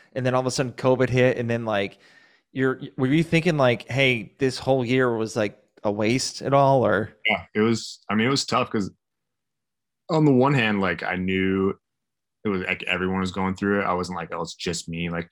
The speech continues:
Speaker 2: you know, I didn't get, like, kicked out of West Coast Classic. It was like, the event just didn't happen.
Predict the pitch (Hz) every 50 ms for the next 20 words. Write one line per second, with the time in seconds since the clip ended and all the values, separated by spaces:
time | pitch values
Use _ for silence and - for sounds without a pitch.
0 | - - - 87 87 85 90 92 - 87 87 95 90 92 85 82 80 90 87 87
1 | 85 87 87 - - - 82 - 92 85 85 82 82 85 82 82 - - 87 85
2 | - - 87 85 85 - - - - 90 80 82 76 - _ _ _ _ _ _
3 | _ _ _ _ _ _ _ - 92 87 82 82 87 87 82 - - - 82 -
4 | - - 82 82 - -